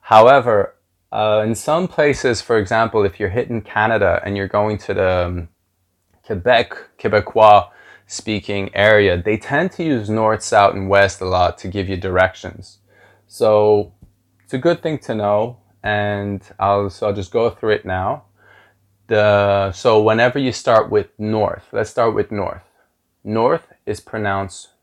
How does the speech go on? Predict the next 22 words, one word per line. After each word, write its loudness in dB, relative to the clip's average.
nord. -2
Nord. -2
Now, 0
if -8
you're -6
s-, -16
if -14
you -6
wanna 0
say -2
that -2
something -8
is -4
to -2
the 0
north, -6
you -2
will 2
say -2
au 2
nord. -2
Au 0